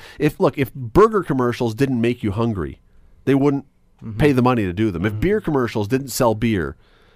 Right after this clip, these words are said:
Speaker 1: didn't get it into your head.
Speaker 2: Huh.
Speaker 1: When you see the same thing over and over and over again, there has to be something that
Speaker 2: No pun intended, but a trigger goes off and you're
Speaker 1: There
Speaker 2: like,
Speaker 1: has
Speaker 2: "Huh."
Speaker 1: to be.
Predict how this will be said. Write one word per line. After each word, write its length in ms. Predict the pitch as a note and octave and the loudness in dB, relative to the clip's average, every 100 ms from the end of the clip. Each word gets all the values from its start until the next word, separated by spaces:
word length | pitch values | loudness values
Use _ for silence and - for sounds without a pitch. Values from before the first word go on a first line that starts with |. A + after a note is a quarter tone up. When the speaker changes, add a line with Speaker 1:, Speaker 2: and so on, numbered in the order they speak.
| _ _ _ | _ _ _
Speaker 1:
didn't 200 | C3+ C#3 | -2 0
get 140 | C3 B2 | 2 2
it 80 | B2 | 2
into 160 | B2 | 0
your 120 | A2 F#2+ | -2 -2
head. 380 | A#2+ G#2+ C2 - - | -4 -6 -8 -16 -16
Speaker 2:
Huh. 100 | G#3+ - D#3 | -16 -16 0
Speaker 1:
When 220 | C#3 D#3+ | 2 4
you 120 | D#3 | 2
see 360 | - - G#3 G3 | 0 -4 -4 -2
the 100 | D#3+ | 0
same 300 | D#3+ E3 D#3+ | 2 0 0
thing 200 | D3+ C#3 | -2 2
over 300 | C#3+ C3 B2 | 2 2 2
and 100 | A#2+ | 2
over 280 | B2 A#2 | 2 2
and 100 | G2 | 2
over 260 | C3 F#3+ A2+ | 2 2 0
again, 360 | F#2 D#2+ C#2 - - | -4 -6 -8 -16 -6
there 140 | E3 D#3 | 0 0
has 520 | - - A3+ A#3 - | 0 -4 0 0 -2
to 120 | D#3+ | -4
be 180 | B2 G2+ | -2 -2
something 720 | - - D3+ D#3+ - F#2 D#2 | -2 -2 -2 -2 -6 -6 -6
that 240 | D#2 D#2+ - _ - | -8 -10 -14 _ -8
Speaker 2:
No 120 | C3+ | -6
pun 180 | B2 C3+ | 0 0
intended, 340 | A#2 G#2+ A#2+ G#2 | 0 -2 -4 -2
but 120 | A2 | -4
a 40 | |
trigger 360 | G#2+ D3+ B2 G2 | 0 -2 -2 -4
goes 240 | G#2 G2 | -4 -2
off 260 | F#2 G#2 - | -2 -4 -4
and 80 | A2+ | -4
you're 120 | A2+ | 0
Speaker 1:
There 100 | E3 | 2
Speaker 2:
like, 80 | A3 | 4
Speaker 1:
has 160 | C4+ | 2
Speaker 2:
"Huh." 60 | B3 | 0
Speaker 1:
to 100 | G3 | -2
be. 180 | A2+ | -2